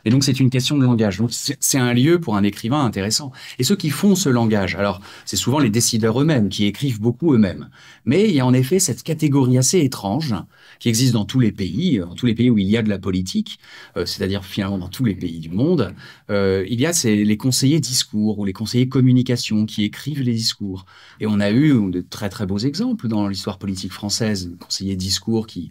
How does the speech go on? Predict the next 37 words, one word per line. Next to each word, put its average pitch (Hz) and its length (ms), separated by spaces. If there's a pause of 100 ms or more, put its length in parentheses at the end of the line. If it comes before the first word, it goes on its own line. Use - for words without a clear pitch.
(140)
qui - 80
ont 110 60
vraiment 147 260
participé 156 760
à 151 60
une 120 160
organisation 127 680
de 107 60
la 98 80
politique. 92 560 (520)
Mais 120 120
en 139 160
effet, 175 580
euh, 110 360
mon 120 160
personnage, 123 640 (540)
qui 110 160
est 104 40
mon, 104 220
mon 98 160
double 113 280
romanesque, 104 600 (400)
est 117 140
un 120 80
personnage 131 520
sans, 113 380
sans 113 200
pouvoir, 127 500
qui - 80
est 107 80
sur - 400
le 113 80
départ. 117 460 (320)
Et 113 60
je 120 60
trouve, 120 380
euh, 98 180